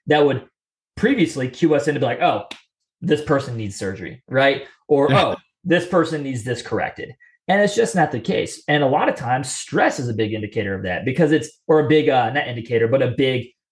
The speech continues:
Speaker 1: uh, contributor to pain because it can increase, not only, like, decrease tendon health, joint health, but it can increase your perception of pain, which is not diminishing the fact that you are in pain because, like,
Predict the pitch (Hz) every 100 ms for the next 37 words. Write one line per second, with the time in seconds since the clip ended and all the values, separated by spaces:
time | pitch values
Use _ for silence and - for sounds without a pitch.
0 | - 123 123 156 123 160 135 117 104 -
1 | 143 110 - 95 101 120 175 190 160 156
2 | 156 - 165 175 143 147 156 147 196 160
3 | - 113 - _ - 110 139 131 107 -
4 | - 190 175 170 170 - 156 156 156 156
5 | 151 143 143 127 156 156 143 127 120 -
6 | - 180 - 110 101 - 143 127 - -
7 | 78 - - 139 135 131 117 113 - _
8 | _ _ - 135 165 156 143 135 170 185
9 | 160 135 117 135 135 120 120 131 208 139
10 | 117 104 101 104 127 117 113 104 -